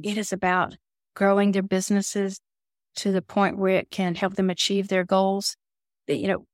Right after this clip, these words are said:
it's, it's, uh, one of the most gratifying stories is a member who joined saying, "I don't care about getting to a million. I just want to make enough money so my husband can retire."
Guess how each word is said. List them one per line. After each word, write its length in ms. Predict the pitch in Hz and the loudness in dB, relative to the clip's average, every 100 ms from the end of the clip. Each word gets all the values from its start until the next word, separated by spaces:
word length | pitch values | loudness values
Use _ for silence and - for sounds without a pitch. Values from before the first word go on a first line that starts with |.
| _ | _
it's, 220 | - 190 - | -8 -8 -8
it's, 160 | - - | -12 -2
uh, 140 | 190 180 | 0 2
one 220 | 190 208 | 4 4
of 40 | |
the 40 | 208 | 4
most 200 | 196 - | 2 2
gratifying 840 | 196 196 208 - 180 165 180 190 - _ _ _ _ _ | 4 4 2 0 -2 0 -2 -4 -8 _ _ _ _ _
stories 580 | - - 196 196 175 165 | -10 -2 0 2 0 -2
is 160 | - 185 | -4 -2
a 60 | |
member 320 | 180 180 180 | 0 0 0
who 380 | 180 - 165 165 - - | -2 -2 0 -2 -4 -6
joined 520 | 185 180 175 175 180 - _ _ _ _ _ _ | -2 0 0 0 -4 -10 _ _ _ _ _ _
saying, 400 | - 185 175 - | -4 0 0 0
"I 120 | 175 | -2
don't 280 | 175 180 - | 0 -2 -2
care 560 | - - 185 175 175 175 _ _ _ _ _ _ _ _ | -8 -2 0 2 0 -4 _ _ _ _ _ _ _ _
about 280 | 175 175 160 | -2 0 0
getting 260 | 180 175 165 | -2 -2 -4
to 120 | 175 | -2
a 40 | |
million. 440 | 175 175 170 156 156 | 0 0 0 -2 -4
I 180 | 170 165 | -2 -2
just 460 | 165 175 170 - - _ - | -2 -6 -6 -8 -10 _ -6
want 320 | 180 170 - | -4 -4 -6
to 260 | - 180 165 | -6 -2 0
make 300 | 175 170 185 | 0 0 -2
enough 180 | 170 - | -4 -4
money 240 | 170 175 | -4 -4
so 160 | - 180 | -4 -2
my 120 | 170 | -2
husband 400 | 170 170 180 185 | -2 -4 -6 -6
can 200 | - 160 | -4 -4
retire." 560 | 151 - - - 202 | -4 -6 -6 -8 -12